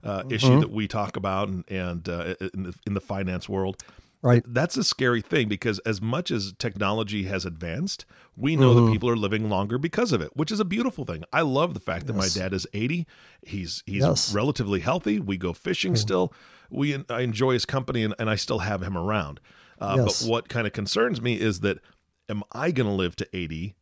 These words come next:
Speaker 1: ninety
Speaker 2: Mm-hmm.
Speaker 1: years old? And, and that's a long retirement, man. I mean, <laughs> that
Speaker 2: Yes.
Speaker 1: so
Speaker 2: I
Speaker 1: that,
Speaker 2: know.
Speaker 1: that's concerning, right? Because the, the, the healthcare needs only go up, and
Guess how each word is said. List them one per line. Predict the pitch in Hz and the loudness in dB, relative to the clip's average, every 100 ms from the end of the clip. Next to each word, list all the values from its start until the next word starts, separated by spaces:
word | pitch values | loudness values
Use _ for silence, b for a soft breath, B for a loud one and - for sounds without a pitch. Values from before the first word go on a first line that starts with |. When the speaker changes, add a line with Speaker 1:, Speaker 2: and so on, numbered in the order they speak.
| _ - | _ -8
Speaker 1:
ninety | 90 85 87 151 | -4 -2 -2 2
Speaker 2:
Mm-hmm. | 131 117 123 127 | 6 8 8 6
Speaker 1:
years | 95 87 | 4 0
old? | 92 87 98 - | -2 -2 -2 -2
And, | 101 92 95 | 0 0 -2
and | 92 90 87 - | -4 -6 -6 -6
that's | 101 156 | -4 -2
a | |
long | 139 104 110 | 0 0 0
retirement, | 92 - 151 135 73 - | -4 -4 -2 -2 -4 -10
man. | 76 76 92 | -10 -8 -6
I | |
mean, | 90 87 | -4 -2
<laughs> | |
that | 90 135 | 0 2
Speaker 2:
Yes. | 98 - - - B B B B - | 4 4 4 0 B B B B -6
Speaker 1:
so | - 127 | 4 8
Speaker 2:
I | 135 | 10
Speaker 1:
that, | 135 | 12
Speaker 2:
know. | 135 123 117 | 12 12 8
Speaker 1:
that's | 113 120 | 2 0
concerning, | - 123 - 151 110 | -2 0 2 4 4
right? | 113 131 | 2 2
Because | 107 123 | 2 0
the, | - 127 123 123 | 0 0 -2 -2
the, | 123 120 | -8 -8
the | - 117 104 104 90 | -8 -2 0 0 -2
healthcare | - 127 - 131 113 101 - | -2 -2 0 0 2 0 -4
needs | 107 127 113 98 - | 0 2 0 -2 0
only | 117 113 | 0 2
go | 95 101 | 0 0
up, | 98 82 87 | 0 -2 -4
and | 80 | -6